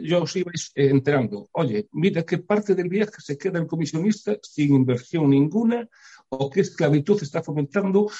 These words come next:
o con qué calidad de trazabilidad es mi producto, cómo llega desde la fábrica al consumidor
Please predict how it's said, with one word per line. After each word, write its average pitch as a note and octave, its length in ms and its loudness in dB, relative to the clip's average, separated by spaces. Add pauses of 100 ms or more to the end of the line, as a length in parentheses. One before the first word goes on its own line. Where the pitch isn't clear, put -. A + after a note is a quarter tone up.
(160)
o D3 240 0
con F#3+ 200 2
qué F#3+ 120 2
calidad E3 520 0
de C#3+ 120 2
trazabilidad D3 840 -2 (300)
es F3+ 320 -8
mi C#3+ 200 4
producto, C#3 640 2
cómo E3 260 -2
llega C3+ 240 0
desde B2 220 -6
la C#3+ 120 0
fábrica A3 380 -4
al B2 80 -6
consumidor B2+ 500 -4